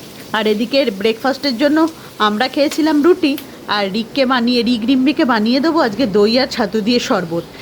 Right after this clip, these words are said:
রিম্বি মোটেও ওটা খেতে চায় না, কিন্তু একদিন একদিন তো খেতেও হবে।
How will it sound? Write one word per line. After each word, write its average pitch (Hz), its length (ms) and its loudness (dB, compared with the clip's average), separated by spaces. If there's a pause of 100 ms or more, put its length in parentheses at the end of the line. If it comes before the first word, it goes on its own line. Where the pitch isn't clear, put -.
(160)
রিম্বি 208 280 0
মোটেও 233 340 2
ওটা 349 200 2
খেতে 277 320 0
চায় 214 240 -2
না, 175 240 -6
কিন্তু 233 240 -2
একদিন 190 300 -2
একদিন 233 300 0
তো 294 120 0
খেতেও 294 460 2
হবে। 254 280 2